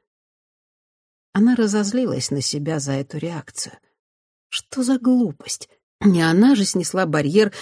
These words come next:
отделявший их мир от того потустороннего измерения, где обитали сущности, превращавшиеся в фамильяров. Да,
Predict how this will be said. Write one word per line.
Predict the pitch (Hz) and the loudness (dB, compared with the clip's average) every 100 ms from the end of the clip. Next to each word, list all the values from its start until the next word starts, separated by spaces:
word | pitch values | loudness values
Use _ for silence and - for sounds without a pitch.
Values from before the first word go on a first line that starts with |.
| - | -4
отделявший | 202 160 151 160 196 - 165 | 0 2 2 2 0 -2 -4
их | 156 | -2
мир | 196 214 190 | 4 4 4
от | - | 0
того | 170 196 | 0 0
потустороннего | 190 - 180 - 170 196 175 160 | 0 -2 -2 0 2 2 4 2
измерения, | 151 147 143 214 214 175 147 - - | 2 2 4 4 6 4 0 -4 -4
где | 160 | 2
обитали | 175 170 190 185 156 | 4 4 0 2 2
сущности, | - 220 220 202 196 - | 0 0 2 2 0 0
превращавшиеся | 190 180 175 - 190 160 185 170 190 | 0 0 0 0 -2 -2 -4 -2 -2
в | 180 | -2
фамильяров. | 202 208 214 226 226 - - - _ _ _ _ - | 2 4 6 4 2 0 -8 -20 _ _ _ _ -6
Да, | 127 135 185 | -2 0 0